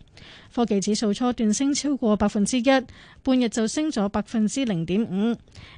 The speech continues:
A T M X J個別發展，京東集團升超過半成，半日京東集團一度升超過半成，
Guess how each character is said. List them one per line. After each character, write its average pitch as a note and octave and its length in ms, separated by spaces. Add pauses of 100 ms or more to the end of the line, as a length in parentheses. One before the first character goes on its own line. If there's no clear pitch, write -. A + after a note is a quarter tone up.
A A#3+ 140
T B3 160
M A#3 160
X - 120
J A3+ 240
個 G#3+ 100
別 G3 140
發 A3 160
展， A#3 400 (280)
京 C4 200
東 B3+ 200
集 G#3+ 120
團 G3+ 260
升 C#4 240
超 C#4 200
過 G#3 180
半 G3 220
成， E3+ 380 (180)
半 G3+ 140 (100)
日 F#3+ 140 (380)
京 C4+ 140
東 B3+ 160
集 A3 220
團 F3+ 140
一 A3 100
度 G3 260
升 A#3+ 240
超 B3 220
過 G3 180
半 F#3 220
成， F3 360